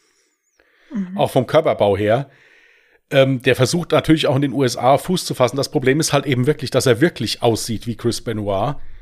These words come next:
Speaker 2: und auch gerne, ja, in die Fußstapfen seines Vaters tre-, treten würde. Aber die großen Wrestling-Ligen sind da noch ein bisschen vorsichtig, weil die halt eben auch Angst haben dann vor negativen Schlagzeilen.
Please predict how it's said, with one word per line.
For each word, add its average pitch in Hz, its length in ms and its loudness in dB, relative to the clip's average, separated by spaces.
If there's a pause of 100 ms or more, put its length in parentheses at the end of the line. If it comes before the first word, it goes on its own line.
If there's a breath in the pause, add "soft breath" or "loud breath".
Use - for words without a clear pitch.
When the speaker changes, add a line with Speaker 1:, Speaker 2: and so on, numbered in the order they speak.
(460 soft breath)
Speaker 2:
und 135 400 0
auch 123 360 2
gerne, 131 580 2 (440)
ja, 127 220 2
in 123 100 -6
die 110 60 -6
Fußstapfen - 580 -4
seines 101 280 -2
Vaters 110 400 0
tre-, 110 360 -4
treten 117 460 0
würde. 110 360 2 (920 soft breath)
Aber 123 140 0
die 120 80 -2
großen 135 360 0
Wrestling-Ligen 139 540 -2
sind 127 260 -8
da 143 100 -2
noch 131 140 -4
ein 131 120 -4
bisschen 131 180 -10
vorsichtig, 139 560 -6
weil 113 120 -2
die 107 100 -8
halt 113 160 -6
eben 123 200 -6
auch - 240 -8
Angst 131 300 -4
haben 127 320 2
dann 127 220 -4
vor - 180 -4
negativen 120 460 -4
Schlagzeilen. 90 720 -2